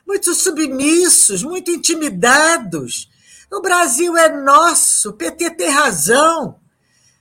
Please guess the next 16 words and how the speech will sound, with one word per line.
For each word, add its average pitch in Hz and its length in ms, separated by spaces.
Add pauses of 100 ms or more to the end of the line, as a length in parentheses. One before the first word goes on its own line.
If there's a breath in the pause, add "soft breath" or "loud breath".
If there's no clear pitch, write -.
(120)
O 320 80
próximo 339 540
evento, 285 540
vamos 330 400
todos 339 520
de 320 80
verde 302 320
e - 20
amarelo. 269 800 (640)
Não 403 260
podem 381 460
nos 311 180
roubar 254 420
a 330 80
nossa 277 280
identidade. 226 1120